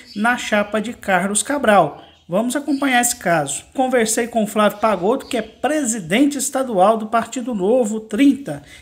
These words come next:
e ele me confirmou que Daniel Cunha da Câmara procurou o partido e poderá disputar o processo interno no mesmo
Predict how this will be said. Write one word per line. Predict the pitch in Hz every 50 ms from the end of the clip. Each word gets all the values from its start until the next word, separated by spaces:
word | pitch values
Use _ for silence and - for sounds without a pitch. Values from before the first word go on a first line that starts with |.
| _ _
e | 190 214
ele | 220 233 240 262
me | 254 240 240 220
confirmou | - - 220 208 214 - 277 247 240 240 233 247 277
que | 254 - 277
Daniel | 214 226 226 220 220 214 220 214 208 208
Cunha | - - 214 208 202
da | 202 208 208
Câmara | 208 - 208 226 240 262 247 226
procurou | - 247 240 240 - 226 190 202 202
o | 196
partido | - 233 233 233 - - 262 277 269 - - - - - - -
e | -
poderá | 214 214 247 247 240 233 220 226 254
disputar | 240 190 233 302 302 - - - 269 269 - - 226 240 247
o | 247 233
processo | 240 262 240 233 226 - - 226 226 226 -
interno | 262 247 220 - 208 202 202 208
no | 226 262 269
mesmo | 233 185 190 214 220 240 269 262